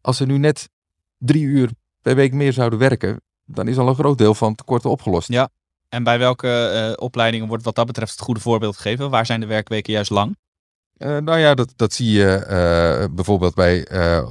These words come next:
Speaker 1: de, de, de afgestudeerden, eh, van de academische opleiding Finance,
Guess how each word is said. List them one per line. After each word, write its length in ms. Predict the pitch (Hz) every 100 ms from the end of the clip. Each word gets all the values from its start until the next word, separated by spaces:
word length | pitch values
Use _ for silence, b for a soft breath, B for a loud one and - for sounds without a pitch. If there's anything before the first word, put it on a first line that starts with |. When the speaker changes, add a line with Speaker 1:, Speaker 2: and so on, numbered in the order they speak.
| - 82 78
Speaker 1:
de, 180 | 95 85
de, 120 | 71
de 120 | - -
afgestudeerden, 880 | - 107 - 104 98 98 98 92
eh, 580 | - 90 65 78 80 80 87
van 240 | 98 87
de 360 | 85 80 - -
academische 500 | 107 127 117 104 110
opleiding 400 | 98 92 90 -
Finance, 680 | - 98 104 127 - -